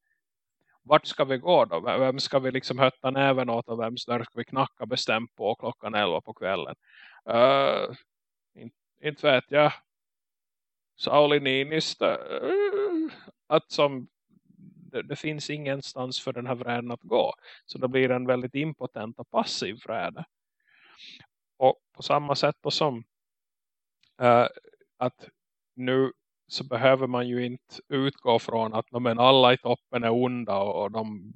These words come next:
bara lever för att plåga mänskligheten." Inte tror jag det är så inte. Men att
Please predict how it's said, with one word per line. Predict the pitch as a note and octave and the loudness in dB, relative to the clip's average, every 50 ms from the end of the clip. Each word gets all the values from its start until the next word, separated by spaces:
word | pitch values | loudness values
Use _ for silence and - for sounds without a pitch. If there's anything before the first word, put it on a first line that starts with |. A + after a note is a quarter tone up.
| _ - | _ 2
bara | A#2 A2+ A2+ A2 | 4 4 6 6
lever | A2+ A#2+ A#2+ A#2 A2+ A#2 | 6 6 6 4 4 0
för | - - G#2 | -6 -6 -8
att | G#2+ - _ | -10 -10 _
plåga | - G#2+ A2 A2+ A2 G#2 G#2 | -8 -4 -4 -4 -2 -4 -6
mänskligheten." | A2 A#2 B2 C3+ C3+ - - - A#2 G#2+ E2+ D2 - _ - G#2+ - - - - - - - _ | -6 -6 -8 -6 -8 -12 -10 -8 -6 -4 -4 -6 -6 _ -16 -20 -18 -18 -18 -18 -18 -20 -18 _
Inte | - D3 C#3+ _ | -10 -10 -10 _
tror | - - G3 A3 A3+ | -4 0 0 2 2
jag | G3+ F#3+ | 2 2
det | F3+ - | 4 2
är | - | 2
så | - - - - F#2 C#2 | 2 2 -2 -2 -2 -2
inte. | D#2+ - - D#3 _ _ - - _ _ _ _ _ _ _ _ - - _ _ | -4 -6 -8 -12 _ _ -20 -20 _ _ _ _ _ _ _ _ -20 -20 _ _
Men | - C3+ C3 C3+ | -4 -2 0 2
att | C3 B2+ _ _ - | 0 0 _ _ -20